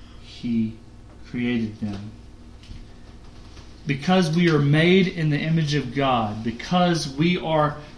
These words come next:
not our own property and no one else is our property, we don't murder. We do not take life unnecessarily. That's the, the issue. So the, when we talk about someone has, has decided to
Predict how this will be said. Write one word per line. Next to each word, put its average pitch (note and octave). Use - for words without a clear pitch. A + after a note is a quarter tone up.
not D#3
our D3+
own E3
property E3+
and C#3+
no D#3
one E3+
else F#3
is D3
our C3+
property, C3
we C#3
don't E3+
murder. C#3
We C3+
do D3+
not F#3+
take F#3+
life C#3+
unnecessarily. D3+
That's D3+
the, -
the F3
issue. E3
So D#3+
the, D3
when E3+
we E3+
talk G3+
about F3
someone F3+
has, D#3
has D#3
decided F3
to C#3